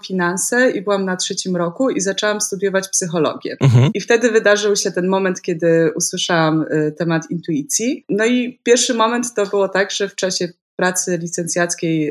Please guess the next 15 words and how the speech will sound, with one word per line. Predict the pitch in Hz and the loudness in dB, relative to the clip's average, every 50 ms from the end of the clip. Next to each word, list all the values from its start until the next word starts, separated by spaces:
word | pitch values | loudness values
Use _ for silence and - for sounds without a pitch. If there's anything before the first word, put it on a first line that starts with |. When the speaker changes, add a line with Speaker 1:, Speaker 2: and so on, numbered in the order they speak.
| - - | -2 -2
Speaker 1:
y, | 151 147 147 147 143 143 143 143 | 0 0 0 0 -2 -4 -4 -4
z, | - - - - 165 165 156 151 151 151 | -4 -4 -6 -6 -6 -6 -6 -8 -8 -10
z | - - - - | -10 -10 -8 -4
finansów | 180 180 175 185 214 - - 247 233 240 | 0 2 2 2 2 0 0 -2 -2 -2
chciałam | - - 220 214 214 214 196 | 0 2 4 4 4 2 2
już | 190 180 185 - | 0 0 0 -2
jakby | 185 165 170 - 175 170 165 175 170 - _ _ _ _ _ _ - - | -4 -2 0 2 4 4 4 2 0 -6 _ _ _ _ _ _ 2 4
rozwijać | 170 165 180 190 185 185 214 196 180 165 151 - - | 4 6 6 4 2 2 4 4 4 4 4 2 -2
temat | 185 170 170 165 165 - | -2 0 0 -2 -2 -2
intuicji. | - 180 165 - 160 127 - - - - - 123 95 - 160 | -4 -4 -2 0 -2 -2 -2 -4 -6 -6 -4 -4 -2 -2 0
Dostałam | 196 214 - - 247 226 220 208 - - - | 0 0 2 4 4 4 4 2 -2 -2 0
absolutny | 233 240 240 - 262 226 214 220 214 196 190 | 0 2 2 4 4 4 4 4 0 -2 2
zakaz | 185 160 120 - - - - - - - - - | 2 2 2 2 0 -2 0 -2 -2 -4 -4 -2
na | 165 160 151 | 0 2 2
uczelni, | 151 156 - 214 233 233 240 247 277 294 294 | 2 2 4 4 6 6 6 8 6 6 4